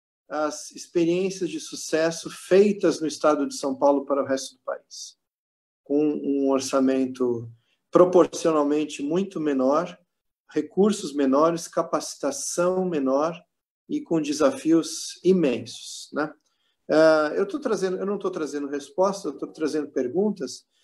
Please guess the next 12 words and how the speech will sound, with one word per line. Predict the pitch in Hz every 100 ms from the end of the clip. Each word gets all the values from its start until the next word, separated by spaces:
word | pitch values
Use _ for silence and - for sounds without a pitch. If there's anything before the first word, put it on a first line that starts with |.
| _ _
mas | 160 175 185
é |
exatamente | 214 202 202 196 190 180
pra, | - 196 185
pra | 180 175
essa | 180 180
provocação, | - 185 185 180 185 - 190 165
pra | 139 123
ver, | 131 202 185
quer | 160
dizer | 127 143 143
que, | - 156 160 156 147